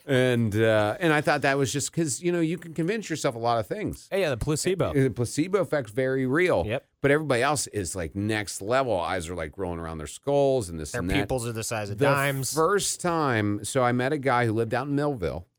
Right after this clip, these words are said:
Speaker 1: actually, and he was, he b-, got it from, like, the cartel type thing. I didn't realize how bad this thing was. Like, my first experience doing it, I'll tax-, actually tell two.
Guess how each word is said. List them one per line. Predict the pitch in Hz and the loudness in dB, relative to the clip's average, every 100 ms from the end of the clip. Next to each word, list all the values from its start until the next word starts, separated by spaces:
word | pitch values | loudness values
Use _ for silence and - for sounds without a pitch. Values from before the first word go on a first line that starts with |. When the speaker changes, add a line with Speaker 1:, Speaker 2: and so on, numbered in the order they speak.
| - | -6
Speaker 1:
actually, | 92 85 - 78 78 82 _ _ _ _ - | -4 -4 -6 -8 -8 -10 _ _ _ _ -4
and | 110 104 101 | -2 0 -2
he | 82 - 127 127 | -6 -6 -2 -2
was, | 120 113 104 - - - | -2 -2 -2 -4 -12 -10
he | 101 107 | -6 -6
b-, | 135 123 | -4 -4
got | 107 110 127 | 0 0 0
it | - | -4
from, | 110 | -4
like, | 92 85 | -4 -4
the | 95 | -8
cartel | - 95 85 - 98 113 | -6 -4 -4 -2 -4 -4
type | - 78 64 | -6 -8 -8
thing. | 73 65 | -10 -4
I | 92 | -2
didn't | 117 | -2
realize | 104 104 92 - | -2 0 -2 -4
how | 95 | -8
bad | 92 78 87 85 | -6 -4 -4 -4
this | 80 - | -6 -8
thing | 80 | -8
was. | 76 104 87 | -6 -6 -6
Like, | 80 | -6
my | 90 | -6
first | 101 - 120 123 - _ _ _ 98 | -6 -4 -4 -4 -8 _ _ _ -10
experience | 92 - 156 156 127 | -8 -2 0 0 -2
doing | 143 131 | -2 0
it, | 131 | -2
I'll | 107 | -4
tax-, | 101 110 110 98 95 | -4 -4 -6 -8 -8
actually | 95 107 | -6 -8
tell | 92 92 | -6 -6
two. | - 104 80 | -4 -6 -6